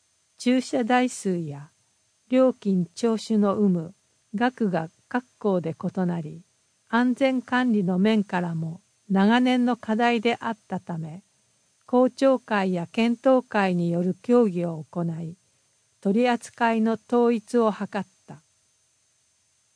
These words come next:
要望、教職員は子どもたちを笑顔にするために懸命に働いてくれている。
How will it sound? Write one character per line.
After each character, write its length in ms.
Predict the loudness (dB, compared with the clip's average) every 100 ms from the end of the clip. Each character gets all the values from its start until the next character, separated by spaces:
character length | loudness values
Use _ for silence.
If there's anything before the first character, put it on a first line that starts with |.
| _ _ _ _ _ _
要 260 | 2 2 2
望、 400 | 2 0 -2 -6 _ _ _ _ _ _
教 220 | 2 4 4
職 340 | 0 -2 -2
員 280 | 0 0 -2
は 260 | -6 -12 -20 _ _ _ 0
子 140 | 2
ど 120 | 2
も 120 | 0
た 180 | 0 -4
ち 160 | -2 -2
を 60 |
笑 280 | -2 0 0
顔 240 | 2 2 2
に 120 | 0
す 160 | -2
る 120 | -4 -2
た 180 | -4
め 140 | -4 -4
に 260 | -6 -10 -16 _ _ _
懸 200 | -2 0
命 320 | 2 0 0
に 80 | 0
働 460 | -2 -2 -2 0 -2
い 40 |
て 120 | -2 -4
く 120 | 0
れ 120 | -2
て 220 | -2 -6
い 140 | -4 -4
る。 200 | -8